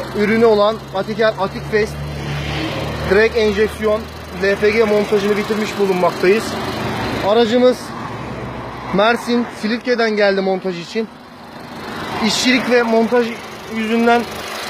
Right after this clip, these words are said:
müşterimiz bizi tercih etti. Kendisine çok teşekkür ediyoruz. Şöyle kısaca göstereyim. Aracımız bu şekilde. Bir iki T C I. Şu görmüş olduklarınız Atikerimizin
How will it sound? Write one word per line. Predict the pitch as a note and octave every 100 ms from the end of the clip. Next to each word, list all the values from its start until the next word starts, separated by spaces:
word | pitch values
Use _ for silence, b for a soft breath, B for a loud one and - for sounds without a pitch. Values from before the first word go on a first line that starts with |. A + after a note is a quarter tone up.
| - - -
müşterimiz | G#3+ - A#3+ A#3 A3+ G#3
bizi | G#3 A3
tercih | A3 A3 A#3
etti. | A#3 - G#3+ A3+ - - - -
Kendisine | G3+ G#3+ G#3 G3 A3+
çok | G#3+ G#3+
teşekkür | A3+ G#3 A3 A3
ediyoruz. | G3+ F3+ A3 -
Şöyle | A3 A3
kısaca | G#3+ - A3+ G#3
göstereyim. | G#3+ G#3 A3 G#3 G3 G#3 - - - - - F#3
Aracımız | G#3+ G#3+ A3+ G#3+
bu | G#3
şekilde. | A#3 F#3+ F3+ F#3 G#3+ - - - - - - -
Bir | G3+
iki | G3+ G#3
T | - G#3 -
C | G#3 F#3
I. | G3+ - - - - - -
Şu | G3
görmüş | A3 A3+ A3+
olduklarınız | A#3 A3 G#3+ A3 A3 A3+ - - - F#3+
Atikerimizin | F#3+ - A3+ A3 G3+ A3